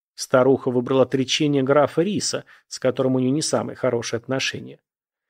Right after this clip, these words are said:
Император же уже давно зарится на ближайшей к империи территории Дути, слишком много хороших и удобных гаваней для портов.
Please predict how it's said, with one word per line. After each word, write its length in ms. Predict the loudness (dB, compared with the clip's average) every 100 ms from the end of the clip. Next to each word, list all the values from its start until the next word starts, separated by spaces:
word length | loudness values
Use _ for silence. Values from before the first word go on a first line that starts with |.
| _
Император 500 | -2 2 4 4 2
же 160 | 2 0
уже 180 | 0 2
давно 320 | 2 2 0
зарится 420 | 2 2 0 -2
на 100 | -2
ближайшей 520 | 0 0 2 0 -2
к 120 | -2
империи 340 | -2 0 -2 -2
территории 540 | -2 -4 0 0 0
Дути, 520 | 0 0 0 -6 -12 -6
слишком 380 | -6 -4 -2
много 260 | 0 0 -2
хороших 600 | -2 2 2 0 -4 -4
и 40 |
удобных 460 | -2 0 -2 -2 -4
гаваней 480 | 2 2 2 0 0
для 160 | 0
портов. 540 | 0 -2 -4 -10 -10